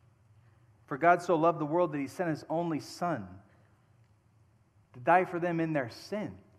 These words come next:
While we were yet sinners, Christ died for us." That's how much their life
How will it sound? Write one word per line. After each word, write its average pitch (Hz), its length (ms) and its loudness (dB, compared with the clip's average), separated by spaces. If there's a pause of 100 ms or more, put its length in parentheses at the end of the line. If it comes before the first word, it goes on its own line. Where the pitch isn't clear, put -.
(1700)
While 190 320 8
we 190 120 8
were 175 120 4
yet 156 260 2
sinners, 180 840 -6 (960)
Christ 143 360 0
died 117 280 -2
for 110 100 -12
us." 98 180 -16 (2000)
That's 202 300 0
how 190 160 0
much 180 380 -2
their 160 160 2
life 156 280 -2